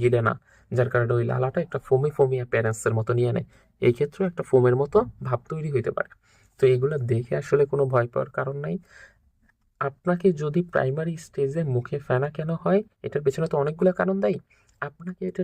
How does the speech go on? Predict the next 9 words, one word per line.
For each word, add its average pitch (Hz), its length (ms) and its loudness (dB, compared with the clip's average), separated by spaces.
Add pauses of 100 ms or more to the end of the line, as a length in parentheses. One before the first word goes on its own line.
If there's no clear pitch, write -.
ট্রিটমেন্ট 165 460 -6
করতে - 260 -6
হইলে 175 180 -2 (100)
প্রাইমারি 147 380 -4
স্টেজে 175 340 2 (380)
কি - 160 -16
করতে 180 280 -6
হবে? 208 200 -2 (260)
এই 175 80 -2